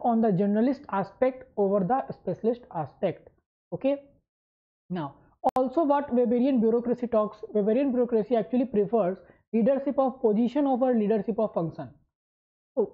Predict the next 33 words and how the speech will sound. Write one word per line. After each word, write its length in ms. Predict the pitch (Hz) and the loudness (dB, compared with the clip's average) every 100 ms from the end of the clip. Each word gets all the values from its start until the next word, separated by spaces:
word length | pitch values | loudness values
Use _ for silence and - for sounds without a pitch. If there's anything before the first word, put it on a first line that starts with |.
| 349 226 | -8 -2
what 160 | 226 302 | 0 2
is 100 | 254 | 2
leadership 420 | 233 233 254 220 | 2 0 -2 -2
of 80 | 214 | -2
function? 360 | 185 175 143 147 | -2 -4 -8 -8
तो 100 | 170 | -2
leadership 600 | 185 214 262 269 269 247 | 0 2 0 -2 -4 0
of 80 | 254 | -2
function 300 | 254 240 269 240 | -2 -4 -4 -2
तब 160 | 262 240 | 0 2
होता 200 | 233 220 | 2 2
है 80 | |
जब 200 | 202 240 | 2 0
किसी 240 | 254 240 269 | 0 -2 0
इंसान 400 | 240 208 202 247 | -2 -2 -2 -2
के 100 | 247 | -2
पास 280 | - 175 233 | -2 -4 -4
एक 100 | 226 | -4
एक्सपर्ट 420 | 202 - 175 - | -4 -2 -2 0
नॉलेज 400 | 190 180 247 196 | 0 2 2 0
है 140 | 165 170 | -4 -4
किसी 180 | 226 269 - | -4 -4 -2
पर्टिकुलर 400 | 208 208 226 233 | -2 0 0 0
रिस्पॉन्सिबिलिटी 760 | 214 - 180 - 180 190 226 | 0 -2 -4 -2 -2 -2 -2
का 140 | 214 185 | -2 -2
जो 160 | 170 | -2
कि 140 | 175 202 | -2 -2
वो 100 | 220 214 | 0 -2
पर्टिकुलर 340 | 170 170 196 | -4 -2 -4
सिचुएशन 440 | 190 170 170 147 160 | -4 -6 -8 -6 -4
में 200 | 240 285 - _ - | -4 -4 -10 _ -8
एक्सरसाइज 480 | 170 - 175 170 160 | -8 -4 0 0 -2
करेगा, 360 | 156 147 139 | -6 -8 -10